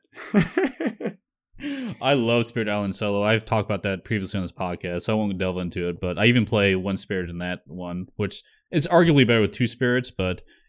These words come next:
Speaker 2: it still works, works fine with one spirit.
Speaker 1: No, I, I've played almost exclusively one spirit games solo too, and it's a so, it's so fast.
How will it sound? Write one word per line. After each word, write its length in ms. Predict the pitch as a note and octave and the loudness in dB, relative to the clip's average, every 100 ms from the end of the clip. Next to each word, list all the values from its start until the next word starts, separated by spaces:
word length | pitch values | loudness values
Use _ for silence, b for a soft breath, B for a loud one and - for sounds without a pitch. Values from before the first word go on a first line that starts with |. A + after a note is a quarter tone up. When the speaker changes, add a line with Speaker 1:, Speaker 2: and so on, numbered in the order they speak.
| - | 0
Speaker 2:
it 80 | C3 | 2
still 220 | - C#3 | 6 4
works, 260 | A2 - - - _ | 4 -4 -16 -20 _
works 220 | A2+ G#2 | -8 -6
fine 220 | - F#2 F2 | -6 -6 -6
with 140 | - | -6
one 160 | F#2 F#2 | -6 -6
spirit. 380 | - F2 F2 - B B | -6 -6 -6 -10 B B
Speaker 1:
No, 80 | G3 | 2
I, 300 | F#3+ E3 D#3 | 4 6 4
I've 160 | E3 E3 | 2 2
played 200 | G3 F3 | 4 4
almost 280 | D3 C3 B2 | 6 4 2
exclusively 560 | G#2+ A#2+ A2+ A#2+ G#2+ G2+ | -2 0 0 0 0 0
one 220 | G#2+ G#2+ | -2 -2
spirit 320 | A2+ A2 G2+ | -2 -2 0
games 320 | G#2+ G2+ G2+ | -2 -2 -2
solo 320 | A2 G#2+ G2+ | -2 0 -2
too, 460 | F2+ - G#2 G#2+ G#2+ | -4 -2 0 0 -2
and 420 | F#2 G2+ F#2+ F#2+ - | -4 -6 -6 -8 -12
it's 140 | D#3+ G3 | -8 -2
a 80 | |
so, 640 | E3+ - D#3+ D#3 C#3+ G#2+ - | 2 2 0 -2 -2 -4 -8
it's 140 | - | -4
so 120 | G3+ D3 | -2 -2
fast. 920 | - A#2 C3+ G3+ C#3 - - - | -4 -4 0 0 0 0 -2 -4